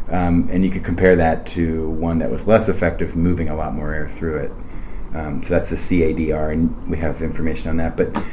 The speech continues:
I'm curious if you know, and you can just say, "No, it's not my expertise." Um, filter media is uh, it's not just a sieve. <laughs> Filters aren't sieves. Um, they have a characteristic dip in the middle or in, in the, around three hundred nanometers.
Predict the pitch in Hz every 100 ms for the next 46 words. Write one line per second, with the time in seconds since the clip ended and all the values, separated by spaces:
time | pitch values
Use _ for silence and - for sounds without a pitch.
0 | - - 123 - 131 113 101 92 101 98
1 | 85 80 92 90 95 95 - - 101 123
2 | 175 202 180 - 101 - 90 92 - 95
3 | - 98 87 - - - - - - -
4 | - - - 110 98 87 85 - 131 143
5 | 165 107 87 98 113 - - - - 202
6 | 196 190 - - - - - 101 82 90
7 | - 101 - 117 220 220 - 110 - -
8 | 95 80 92 98 - 110 - - 101 -
9 | - 101 113 - 104 92 90 95 - -
10 | - - - - - - - 90 82 90
11 | 90 92 - 101 101 107 104 110 - 104
12 | 98 101 101 101 98 98 98 98 98 95
13 | 90 85 87 87 - 90 90 90 92 -
14 | 90 95 90 87 98 90 87 85 85 87
15 | 87